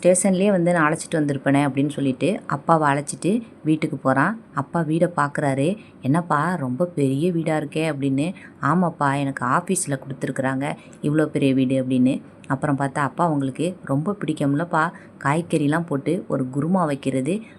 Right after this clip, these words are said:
அதே மாதிரி எல்லா காய்கறியும் போட்டு சப்பாத்தியும் குருமாவும் உங்களுக்கு நான் செஞ்சு தரேன்ப்பா. வாங்கப்பா, நம்ம இங்க பக்கத்துல காய்கறி மார்க்கெட் இருக்கு, அங்க போய் நம்ம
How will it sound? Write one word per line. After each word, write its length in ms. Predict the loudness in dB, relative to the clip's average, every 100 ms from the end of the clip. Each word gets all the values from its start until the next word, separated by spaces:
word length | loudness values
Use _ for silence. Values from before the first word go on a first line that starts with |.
| -4
அதே 320 | 0 2 2
மாதிரி 420 | 2 0 -2 -4 -4
எல்லா 300 | -4 0 -2
காய்கறியும் 520 | 0 -2 -2 -2 0
போட்டு 320 | -2 -2 -4 -6 -10 -4
சப்பாத்தியும் 600 | -2 0 -2 0 -2 -2 -4 -2
குருமாவும் 580 | 2 2 2 2 0 -2
உங்களுக்கு 320 | -2 -2 0
நான் 200 | -2 0
செஞ்சு 100 | -4
தரேன்ப்பா. 520 | -2 -2 -2 0 -2 -2 -6 -18 -2
வாங்கப்பா, 540 | 2 4 2 2 0 -2 -4
நம்ம 260 | -2 0
இங்க 180 | 0 -2 -2
பக்கத்துல 540 | -4 -2 -4 -2 -4
காய்கறி 440 | -2 -2 0 0 0
மார்க்கெட் 360 | 0 -2 -6
இருக்கு, 300 | -6 -2 -4 -4 -12 -2
அங்க 240 | 2 2
போய் 180 | 2 0
நம்ம 280 | 2 0